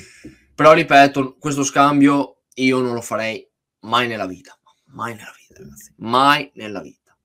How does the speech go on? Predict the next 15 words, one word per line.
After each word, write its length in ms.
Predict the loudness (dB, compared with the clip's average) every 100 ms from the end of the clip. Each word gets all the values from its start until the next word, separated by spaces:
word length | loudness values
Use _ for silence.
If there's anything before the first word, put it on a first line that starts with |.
| _ _
punto, 360 | -20 -20 _ _
perché 640 | -20 -10 -4 -2 0 -2 -4 -16 _ _
ci 120 | 0
vai 140 | 2
a 60 | 2
perdere, 400 | 0 -2 -4 -8
secondo 320 | -14 -18 -20
me, 60 | -20
ci 120 | -14
vai 120 | -14
solo 400 | -10 -6 -6 -6
che 140 | -12 -18
a 40 |
perdere. 480 | -18 -20 -20 _ _ _
Poi 180 | _ -20